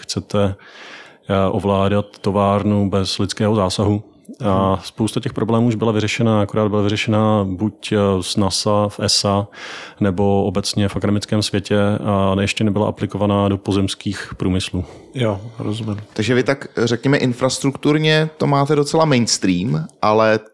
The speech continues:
Speaker 2: to uvnitř vypadá, že je velmi specifický pro váš obor. Chápu to správně?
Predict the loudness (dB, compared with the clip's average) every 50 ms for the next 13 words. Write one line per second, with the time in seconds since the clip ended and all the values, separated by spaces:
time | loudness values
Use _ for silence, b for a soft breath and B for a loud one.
0 | _ _ 0 0 2 2 2 2 2 2 2 2 2 0 -2 -2 -2 0 -2 0
1 | 0 2 2 2 2 2 2 2 2 2 2 2 2 2 0 -2 -2 -2 -4 -2
2 | -4 -4 -4 -6 -6 -4 -4 -2 0 2 2 2 2 0 -2 -4 -4 -2 -2 -2
3 | -2 -4 -6 -6 -8 -8 -6 -4 -6 -6 -4 -4 -4 -4 -2 -4 -6